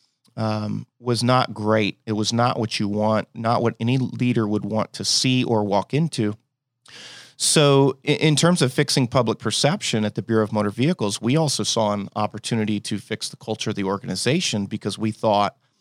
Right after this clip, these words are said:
you know, i-, if you have happy, smiling employees who enjoy what they do and are mission-driven and believe in the purpose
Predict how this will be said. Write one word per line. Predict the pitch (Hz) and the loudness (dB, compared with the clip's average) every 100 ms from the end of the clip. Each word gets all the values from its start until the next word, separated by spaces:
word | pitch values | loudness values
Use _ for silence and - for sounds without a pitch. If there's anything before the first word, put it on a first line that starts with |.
| _ _ _ _ | _ _ _ _
you | 311 | 2
know, | 143 120 - | 4 4 2
i-, | |
if | - - 139 | 0 2 2
you | 165 196 | 2 4
have | 165 117 - _ _ | 4 2 -4 _ _
happy, | - 135 127 135 123 | -2 0 2 2 2
smiling | 113 - 127 117 120 120 117 | 2 0 2 2 4 4 2
employees | 110 - 120 113 117 117 107 | 0 0 2 4 4 2 2
who | 123 | 2
enjoy | 110 104 110 117 175 | 2 2 2 4 4
what | 180 | 2
they | 120 | 0
do | 107 - 113 110 107 | -2 0 0 0 0
and | 107 107 | -2 0
are | 104 101 - _ _ | 0 -2 -6 _ _
mission-driven | 120 131 147 170 131 - 110 98 101 104 - _ _ _ | -2 2 4 2 2 2 2 2 0 -2 -6 _ _ _
and | 123 | -2
believe | 107 107 123 143 | 2 4 4 4
in | 156 | 2
the | |
purpose | 120 - 131 110 90 - - | 0 0 -2 0 -4 -4 -8